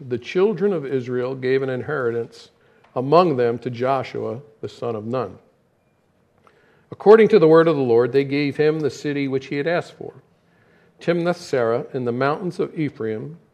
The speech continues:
and he built the city and dwelt in it. These were the inheritance which Eleazar the priest,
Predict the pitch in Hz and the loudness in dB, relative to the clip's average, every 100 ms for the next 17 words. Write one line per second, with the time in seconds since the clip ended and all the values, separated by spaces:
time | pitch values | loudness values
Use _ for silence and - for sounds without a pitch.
0 | _ _ _ _ 107 127 110 151 190 - | _ _ _ _ -10 -10 0 0 0 -10
1 | - 107 113 127 131 110 120 120 120 117 | -10 -10 -10 -12 -12 -4 -2 -2 -2 -6
2 | 104 - _ _ _ _ _ 165 185 202 | -6 -16 _ _ _ _ _ -4 2 4
3 | 180 165 135 175 180 131 123 123 - - | 4 2 2 4 4 4 0 -4 -14 -4
4 | 131 - - 147 147 151 151 131 123 117 | -4 -4 -4 0 0 0 0 0 2 0
5 | 113 - 175 120 113 | -4 -4 -4 -6 -12